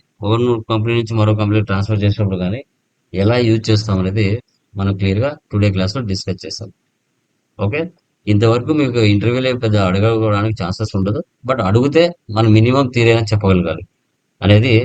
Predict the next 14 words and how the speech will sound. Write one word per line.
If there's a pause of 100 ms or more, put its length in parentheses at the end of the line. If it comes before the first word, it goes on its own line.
(200)
ఈరోజు
క్లాస్లో
నేను
మీతో (520)
డిస్కస్
చేయడం
జరిగింది. (880)
ఓకే, (120)
క్లియర్
మా? (180)
దీంట్లో
ఏమైనా
డౌట్స్
ఉన్నాయమ్మా?